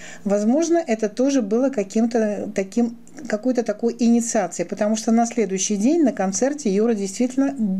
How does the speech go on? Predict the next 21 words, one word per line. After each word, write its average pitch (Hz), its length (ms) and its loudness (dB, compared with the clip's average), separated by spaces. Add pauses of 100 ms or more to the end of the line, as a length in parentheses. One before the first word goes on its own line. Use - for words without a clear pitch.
(180)
ну, 208 220 2
будто 247 380 0
бы 233 120 0
с 233 60 -6
подбитым 214 560 0
глазом. 175 400 0 (580)
Подбитый 233 460 0
правый 214 320 0
глаз, 302 280 2
как - 180 -4
правило, 202 260 0
правый 196 340 0
глаз 185 380 -2
у 190 40 0
них, 170 300 -2 (560)
это 233 200 0
как 285 200 -2
раз 226 200 2
сигнал 208 400 2
того, 233 320 2
что 277 540 0